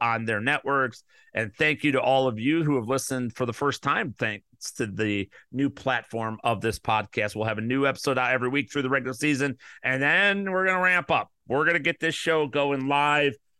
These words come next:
I don't know if we're gonna do daily episodes or, you know, every couple days, or I,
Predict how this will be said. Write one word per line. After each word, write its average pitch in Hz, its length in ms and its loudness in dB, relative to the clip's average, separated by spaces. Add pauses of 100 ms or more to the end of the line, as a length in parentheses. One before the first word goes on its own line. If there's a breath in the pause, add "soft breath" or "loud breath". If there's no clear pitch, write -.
(260)
I 147 140 2
don't 175 120 2
know 175 120 2
if 156 80 -8
we're 170 120 0
gonna 156 160 2
do 151 160 0
daily 165 420 2
episodes 156 840 0
or, 110 160 -4 (280)
you 131 100 -6
know, 123 100 -6
every 143 280 0 (480)
couple 160 320 0
days, 160 840 2
or 113 180 -2
I, 139 220 0